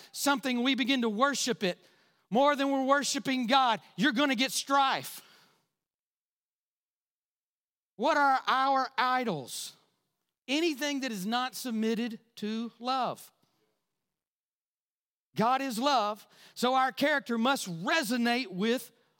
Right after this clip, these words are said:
love. Love shows our character, and the lack of love exposes our idols.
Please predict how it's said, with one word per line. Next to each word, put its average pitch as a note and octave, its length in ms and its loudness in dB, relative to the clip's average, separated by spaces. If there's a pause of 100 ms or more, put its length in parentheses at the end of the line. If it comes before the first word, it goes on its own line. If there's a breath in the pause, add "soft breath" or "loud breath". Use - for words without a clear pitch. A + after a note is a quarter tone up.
love. B3 600 -2 (2000)
Love A#3 200 0
shows C4+ 320 0
our D4+ 120 0
character, D#4 580 -2 (300 loud breath)
and C#4 120 2
the B3+ 60 2
lack D4 360 2
of B3 140 -2
love C#4 240 0
exposes F3+ 540 -8
our A3+ 180 -4
idols. G3 560 -10